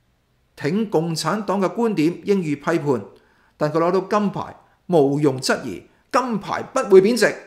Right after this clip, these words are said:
會唔會噉樣寫啊？當你鄧炳強真係呢，蓋世好武功，華記正等等啊，空姐牛肉麵啊，呢個鯉魚門唔知乜 Q 嘅呢一個餐廳嘅人，去到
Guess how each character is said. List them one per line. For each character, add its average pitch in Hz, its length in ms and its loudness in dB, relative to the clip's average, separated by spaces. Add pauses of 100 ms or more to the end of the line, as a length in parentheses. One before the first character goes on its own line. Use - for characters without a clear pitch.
(120)
會 170 60 -4
唔 - 20 0
會 180 80 -2
噉 175 80 0
樣 196 80 -2
寫 170 180 0
啊？ 160 240 -4 (800)
當 285 160 6
你 240 100 2
鄧 175 260 0
炳 185 160 2
強 127 360 0 (800)
真 269 180 2
係 185 100 2
呢， 202 300 2 (100)
蓋 180 240 4
世 170 220 0
好 156 60 0
武 190 220 0
功， 180 320 -4
華 139 380 2
記 185 200 4
正 175 280 -2
等 156 180 -4
等 175 360 0
啊， 135 440 0 (320)
空 269 280 0
姐 185 260 2
牛 170 180 -2
肉 143 140 0
麵 135 340 -2 (280)
啊， 156 240 0
呢 196 140 0
個 175 180 2
鯉 135 220 2
魚 160 280 0
門 120 180 -4
唔 - 20 -12
知 202 160 -4
乜 208 220 -2
Q 214 240 -2
嘅 160 120 4
呢 175 80 6
一 190 180 4
個 151 340 2
餐 180 300 -4
廳 185 180 -2
嘅 156 120 -2
人， 101 200 -6 (320)
去 220 260 6
到 208 140 4